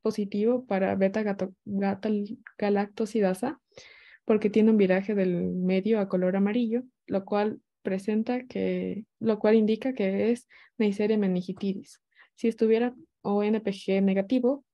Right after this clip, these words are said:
significa que es Neisseria gonorrhoeae. Y la fermentación de glucosa y maltosa.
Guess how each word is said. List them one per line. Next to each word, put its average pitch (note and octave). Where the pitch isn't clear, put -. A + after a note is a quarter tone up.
significa G3+
que G3
es G3+
Neisseria G3+
gonorrhoeae. F#3+
Y B3+
la A3+
fermentación G3
de G3
glucosa A3
y G#3+
maltosa. -